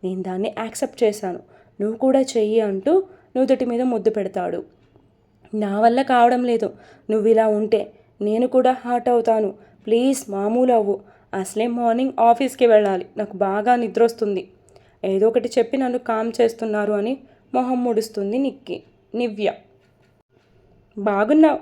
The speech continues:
అలా అంటూ లిప్స్ మీద చిన్న పెక్కిచ్చి, "గుడ్ నైట్ నివి" అంటూ ఇద్దరికి దుప్పటి ముసుగు వేస్తాడు నితీష్.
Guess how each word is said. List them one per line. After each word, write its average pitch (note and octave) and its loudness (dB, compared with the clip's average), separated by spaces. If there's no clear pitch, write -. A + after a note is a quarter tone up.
అలా A#3+ 0
అంటూ A#3 2
లిప్స్ C4 -6
మీద A#3+ -2
చిన్న C4 -2
పెక్కిచ్చి, A#3 -4
"గుడ్ G#3 2
నైట్ B3 -2
నివి" A3+ -2
అంటూ A3 0
ఇద్దరికి B3 2
దుప్పటి G#3+ 2
ముసుగు G#3 -2
వేస్తాడు F#3 -4
నితీష్. - -4